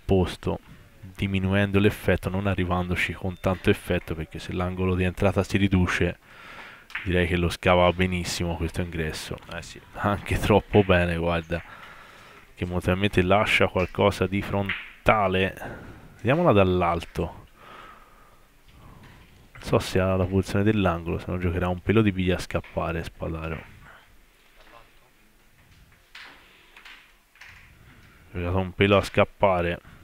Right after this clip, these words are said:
Speaker 1: Andare sotto pallino
Speaker 2: Molto
Speaker 1: al limite
Speaker 2: bene,
Speaker 1: di
Speaker 2: l'ha
Speaker 1: fianco.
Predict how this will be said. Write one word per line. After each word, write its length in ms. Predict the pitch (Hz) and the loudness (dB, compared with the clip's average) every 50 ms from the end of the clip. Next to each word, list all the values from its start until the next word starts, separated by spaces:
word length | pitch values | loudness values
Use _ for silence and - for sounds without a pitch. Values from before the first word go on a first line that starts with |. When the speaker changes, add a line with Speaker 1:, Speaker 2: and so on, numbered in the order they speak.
| - - - - - _ _ _ _ _ _ _ _ _ - - - _ _ _ _ _ _ _ - - - - - - - - - - - - - - - - - | -20 -20 -20 -20 -20 _ _ _ _ _ _ _ _ _ -20 -20 -20 _ _ _ _ _ _ _ -20 -20 -20 -8 -6 -6 -6 -6 -8 -14 -18 -20 -20 -20 -20 -20 -20
Speaker 1:
Andare 320 | 90 87 92 95 95 98 92 | -6 2 4 6 6 6 4
sotto 380 | - - 101 98 - - 107 | 4 2 0 2 4 4 4
pallino 460 | - - 113 107 104 101 98 95 92 87 | 6 8 8 6 6 4 2 2 2 2
Speaker 2:
Molto 120 | 87 87 | 0 0
Speaker 1:
al 60 | 90 92 | 0 -2
limite 260 | 98 95 95 85 87 | -2 -2 -2 0 4
Speaker 2:
bene, 140 | 92 92 90 | 4 4 4
Speaker 1:
di 80 | 95 98 | 2 0
Speaker 2:
l'ha 40 | - | 0
Speaker 1:
fianco. 640 | - 95 92 87 85 85 85 85 - 92 87 82 - | 2 2 2 2 2 0 -4 -6 -6 -4 -4 -6 -6